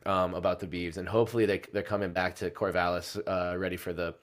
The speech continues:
home opener at Goss, uh, with the seven and oh record. Uh, but, you know, who knows how good, uh, New Mexico is, who knows how good Gonzaga is, but that we didn't leave much, you know, room for doubt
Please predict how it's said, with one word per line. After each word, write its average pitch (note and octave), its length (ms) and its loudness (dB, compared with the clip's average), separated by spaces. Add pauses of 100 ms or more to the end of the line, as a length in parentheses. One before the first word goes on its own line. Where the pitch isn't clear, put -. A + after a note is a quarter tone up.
(440)
home C#3 280 8
opener A2 420 6
at F2+ 240 0
Goss, G2+ 640 8
uh, F2+ 260 4
with F#2 120 0
the F2+ 100 -8
seven F2+ 300 0
and F2+ 140 -2
oh E2+ 80 0
record. E2 420 -2 (380)
Uh, F2 320 4 (160)
but, F#2+ 320 8
you G#2 100 -2
know, F#2 360 0 (120)
who A#2+ 180 0
knows A#2 280 6
how A2+ 140 2
good, G#2 460 4 (480)
uh, G2+ 360 4
New G2 100 -4
Mexico G2 480 0
is, G#2 340 4
who G2+ 120 -6
knows F2+ 240 -2
how F2+ 140 -2
good F#2 280 -4
Gonzaga F#2 580 -2
is, F#2+ 380 -4
but F2+ 400 -2 (640)
that G#2+ 200 -2
we A#2 120 2
didn't A#2+ 360 2
leave B2 420 2
much, A2 380 0
you G#2+ 120 0
know, G2 80 0
room G2+ 400 0
for F#2+ 200 0
doubt G2 440 6